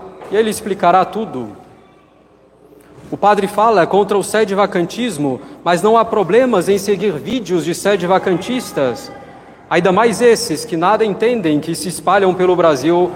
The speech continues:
a golpe de polêmicas vãs, com uma teologia primária. O padre não entendeu nada dos problemas do mundo e da igreja.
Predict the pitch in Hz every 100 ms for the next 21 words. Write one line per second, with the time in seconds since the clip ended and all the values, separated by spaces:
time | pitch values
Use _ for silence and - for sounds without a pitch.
0 | - - 156 151 175 180 180 175 175 156
1 | 170 175 170 165 135 123 127 107 - -
2 | - - - - 165 165 175 175 170 139
3 | 170 170 165 147 131 117 113 104 - -
4 | - _ _ - - 156 196 196 196 214
5 | 202 202 202 208 190 208 170 151 160 180
6 | 170 190 185 151 170 180 196 185 180 156
7 | 170 202 147 135 120